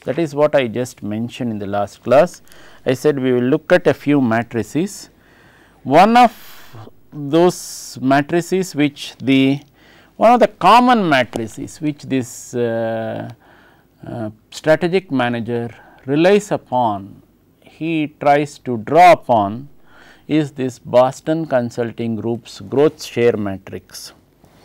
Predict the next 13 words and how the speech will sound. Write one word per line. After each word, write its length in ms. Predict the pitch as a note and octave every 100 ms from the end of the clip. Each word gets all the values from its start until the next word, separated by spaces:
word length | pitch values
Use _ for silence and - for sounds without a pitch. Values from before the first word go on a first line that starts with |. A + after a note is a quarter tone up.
| - - - - - _
So, 140 | F3
this 300 | D#3+ D3+ F#3+
is, 340 | A3+ G#3 - D3
uh, 360 | D3 C#3 C#3 C3
commonly 560 | - D#3 G3+ A#3+ A#3+ A#3
referred 580 | F3 C3+ - D3+ C#3+ -
to 340 | D#3 D#3 D#3+
as 440 | - A2 B2+ C3+ A#2+
the 340 | - B2 C3 - _ - _ - G#2+
B 180 | D3+ G3
C 240 | F#3+ F#3+
G 180 | B2+ A#2
matrix. 760 | G2 F#2 - C#3+ G#3 - -